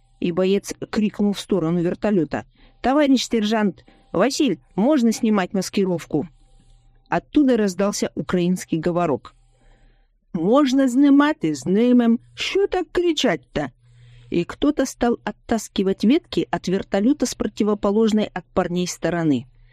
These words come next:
Дождавшись, когда бойцы уберут маскировочную сеть,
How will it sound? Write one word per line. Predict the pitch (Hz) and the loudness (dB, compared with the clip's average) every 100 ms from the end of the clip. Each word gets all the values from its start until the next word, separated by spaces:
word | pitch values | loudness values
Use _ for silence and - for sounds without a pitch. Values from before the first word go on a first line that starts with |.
| _ _ | _ _
Дождавшись, | - 151 214 208 277 - 214 - | -4 0 0 0 -2 -2 -4 -2
когда | 202 190 214 | -4 -2 -2
бойцы | 196 226 233 - 233 - | 0 -2 -2 -4 -2 -2
уберут | 190 214 208 - | -2 0 0 0
маскировочную | 196 - 202 196 175 165 - 175 | -2 0 -2 0 -2 -4 -4 -4
сеть, | 175 294 320 | -4 -4 -4